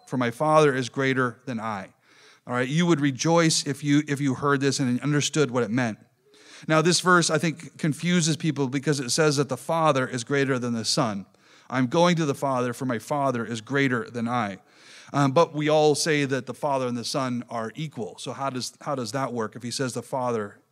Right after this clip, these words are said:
is greater than the Son? Well, the, the Son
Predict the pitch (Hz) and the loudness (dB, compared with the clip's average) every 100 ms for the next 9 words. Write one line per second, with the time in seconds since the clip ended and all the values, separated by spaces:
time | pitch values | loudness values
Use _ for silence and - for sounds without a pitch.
0 | _ 139 - 143 135 123 113 - 127 107 | _ -12 0 0 2 0 -2 -2 -2 -2
1 | - - - - - - 156 156 120 147 | -10 -20 -20 -20 -18 2 4 4 0 2
2 | 160 151 135 156 - 233 196 | 6 6 4 2 6 6 6